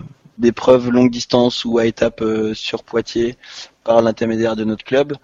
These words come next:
Du coup, euh, restez connectés à, au Vélo Sauvage Poitevin ou à la Cyclerie Café. Je pense qu'on en parlera, euh, d'ici de, là, euh, le début de l'année, euh, deux mille vingt.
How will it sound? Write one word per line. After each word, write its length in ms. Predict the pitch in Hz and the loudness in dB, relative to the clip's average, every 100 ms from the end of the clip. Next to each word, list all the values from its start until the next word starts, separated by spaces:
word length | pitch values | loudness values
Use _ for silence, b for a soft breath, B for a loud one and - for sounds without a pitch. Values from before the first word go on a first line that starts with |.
| B B B B | B B B B
Du 140 | 107 107 | -12 -10
coup, 320 | - 139 135 | -2 2 4
euh, 500 | 117 110 110 110 107 | 4 4 0 -2 -2
restez 340 | 107 120 - | 0 0 -2
connectés 540 | 139 135 127 - 131 127 | 0 0 0 0 2 4
à, 460 | 113 107 107 107 104 | 4 0 -4 -10 -10
au 100 | 110 | -8
Vélo 200 | 117 127 | -6 -6
Sauvage 380 | - 123 120 - | -6 -6 -6 -6
Poitevin 420 | 120 117 120 120 | -10 -6 -6 -4
ou 120 | 117 | -6
à 60 | 113 | -6
la 100 | 113 | -8
Cyclerie 400 | - - 113 113 | -10 -8 -8 -6
Café. 280 | 113 - 123 | -8 -6 -8
Je 120 | - | -10
pense 160 | 110 | -16
qu'on 180 | - 107 | -12 -8
en 80 | 101 | -8
parlera, 600 | - 101 104 104 110 107 | -6 -6 -2 0 0 0
euh, 460 | 95 95 95 95 95 | -4 -8 -8 -10 -12
d'ici 440 | 98 - - 107 | -14 -14 -10 -10
de, 320 | 104 95 95 | -8 -8 -6
là, 140 | 101 104 | -4 -2
euh, 240 | 98 95 98 - _ | -4 -8 -12 -14 _
le 40 | 104 | -2
début 240 | 110 107 | -2 0
de 80 | 110 | 2
l'année, 380 | 107 107 120 113 | 4 4 4 4
euh, 220 | 104 104 | 2 -2
deux 100 | 104 | 0
mille 220 | 104 101 | 0 2
vingt. 220 | 107 131 | 0 0